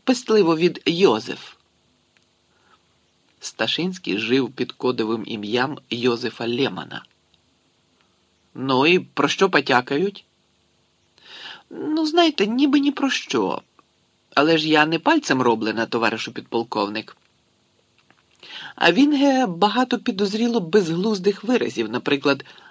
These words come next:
«я порізала палець». Ну, навіщо про це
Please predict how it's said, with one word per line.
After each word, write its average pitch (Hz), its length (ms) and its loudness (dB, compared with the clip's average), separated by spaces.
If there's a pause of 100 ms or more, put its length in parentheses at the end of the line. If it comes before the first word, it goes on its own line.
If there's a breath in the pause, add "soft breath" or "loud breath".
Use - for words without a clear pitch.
«я 135 340 2
порізала 196 600 0
палець». 110 600 -6 (680)
Ну, 139 60 -2
навіщо 165 460 0
про 135 140 -4
це 285 280 0